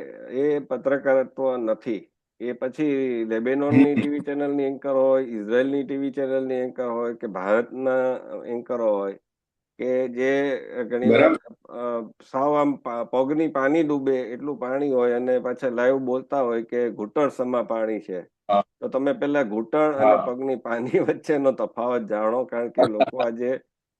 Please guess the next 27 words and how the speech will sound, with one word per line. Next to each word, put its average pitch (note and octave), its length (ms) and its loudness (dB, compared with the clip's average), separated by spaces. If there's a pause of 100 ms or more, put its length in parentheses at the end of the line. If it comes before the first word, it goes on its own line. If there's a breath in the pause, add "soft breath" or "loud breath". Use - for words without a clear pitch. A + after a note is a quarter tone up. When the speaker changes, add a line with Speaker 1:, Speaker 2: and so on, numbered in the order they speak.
Speaker 1:
બધું A#2 300 -2
માઇન્યુટલી C3 600 2
જોવે B2 300 0
છે C3+ 120 -4
એટલું C3+ 180 -2
જ - 40 4
Speaker 2:
હા. G#2 180 6
Speaker 1:
નહીં, - 120 -2
પણ C#3 100 -4
સોશિયલ B2 460 -2
મીડિયામાં C#3 520 2
બધું D3 300 0
મૂકે C3 340 -4
છે. A2+ 200 -8 (300)
લોકો B2 680 -2 (180)
એનો B2 300 -2
ઉપવાસ A#2+ 600 0
Speaker 2:
યસ. B2 120 4
Speaker 1:
કરે B2+ 120 0
છે, B2+ 200 -4
લોકો A2 280 -4
એના A#2+ 140 -2
મીમ B2+ 340 0
બનાવે B2+ 360 0
છે - 220 -10 (560)
અને, B2+ 440 2 (480)
અ, - 100 -16